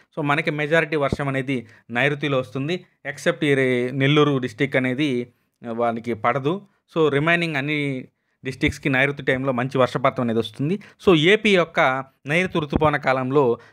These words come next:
సాధారణ వర్షపాతం ఎంత అంటే ఐదు వందల యాభై ఆరు మిల్లీమీటర్లు అనేది మనకి ఉంది. ఫైవ్ ఫిఫ్టీ సిక్స్ అనేది గుర్తుపెట్టుకోండి. అయితే రెండు వేల ఇరవై ఇరవై ఒకటి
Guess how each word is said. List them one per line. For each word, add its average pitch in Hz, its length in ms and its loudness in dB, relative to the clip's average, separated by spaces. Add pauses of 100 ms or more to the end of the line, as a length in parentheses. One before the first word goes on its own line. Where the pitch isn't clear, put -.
(120)
సాధారణ 160 360 0
వర్షపాతం 143 520 -2
ఎంత 127 180 -2
అంటే 123 420 0 (320)
ఐదు 170 240 0
వందల 165 260 2
యాభై 135 360 2
ఆరు 117 400 -2 (540)
మిల్లీమీటర్లు 139 840 0
అనేది 131 520 2 (200)
మనకి 123 480 0
ఉంది. 143 460 2
ఫైవ్ 143 160 2
ఫిఫ్టీ 143 300 -4
సిక్స్ 151 240 -2
అనేది 147 160 0
గుర్తుపెట్టుకోండి. 127 760 0
అయితే 175 340 -2
రెండు 160 240 -2
వేల 175 260 2
ఇరవై 156 340 2
ఇరవై 147 260 4
ఒకటి 135 400 0